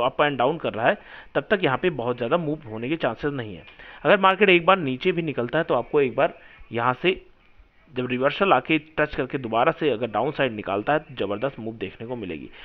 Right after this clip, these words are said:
जैसे पूरे दिन की मूव को अगर आप देखते हैं तो मार्केट एक जिगजैग मोशन बनाता रहा, लेकिन पाँच सौ से छः सौ पॉइंट का मूव इसने generally किया है। अभी भी मार-, मार्केट में हम फर्दर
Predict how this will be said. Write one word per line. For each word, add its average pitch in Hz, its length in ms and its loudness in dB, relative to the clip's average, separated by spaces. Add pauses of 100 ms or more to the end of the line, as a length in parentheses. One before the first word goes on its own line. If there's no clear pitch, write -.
(160)
जैसे 160 120 -2
पूरे 190 220 2
दिन 196 180 0
की 214 120 -2
मूव 135 260 -4
को 156 180 2
अगर 151 140 4
आप 143 100 6
देखते 120 340 -6
हैं 139 120 -4
तो 190 100 -4
मार्केट 165 380 -4
एक 175 180 -2 (100)
जिगजैग 143 500 -2
मोशन 117 300 -8
बनाता 101 280 -4
रहा, 143 100 2
लेकिन 185 220 -2
पाँच 117 180 -2
सौ 170 100 -10
से 180 80 -10
छः 143 180 -6
सौ 147 120 -8
पॉइंट 113 240 -8
का 135 60 -4
मूव 147 220 -6
इसने 147 200 -4
generally 117 420 -4
किया 104 260 -8
है। - 120 -14 (920)
अभी 180 200 2
भी 202 140 2
मार-, 147 300 2
मार्केट 131 320 0
में 190 120 -2
हम 202 120 0
फर्दर 135 400 2